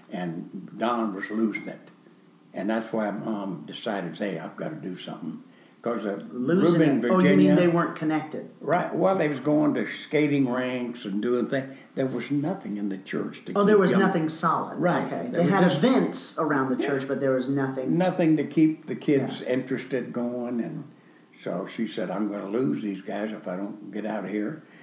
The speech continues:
Speaker 1: And Reuben and Carl had already, and Virginia had already told them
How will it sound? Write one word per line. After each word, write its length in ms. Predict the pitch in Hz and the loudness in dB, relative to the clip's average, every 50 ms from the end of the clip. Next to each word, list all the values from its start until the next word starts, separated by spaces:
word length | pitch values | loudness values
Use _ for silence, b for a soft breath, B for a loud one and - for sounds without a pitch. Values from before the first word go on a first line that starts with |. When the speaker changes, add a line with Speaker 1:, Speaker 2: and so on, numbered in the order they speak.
| B B | B B
Speaker 1:
And 180 | - 95 110 110 | -8 -4 -2 0
Reuben 260 | 120 127 120 123 113 107 | 0 0 0 0 0 0
and 60 | 104 - | 0 -2
Carl 340 | 113 123 143 113 117 113 | -2 -2 -2 -2 -2 -2
had 140 | 98 104 90 | -4 -4 -4
already, 540 | 101 107 104 98 - 98 98 104 104 101 - B B B B B B _ - | -4 -6 -6 -4 -4 -4 -2 -2 -4 -6 -8 B B B B B B _ -12
and 260 | 95 98 98 - - | -10 -8 -8 -8 -8
Virginia 460 | - - 110 107 131 131 123 117 107 95 | -10 -12 -4 -2 0 0 2 0 0 -2
had 60 | 95 | -4
already 320 | 92 95 98 95 98 101 | -6 -8 -6 -6 -6 -8
told 280 | 98 - - 143 127 113 | -8 -8 -8 -6 -4 -4
them 360 | 101 - - - - 107 90 | -6 -6 -8 -12 -14 -14 -14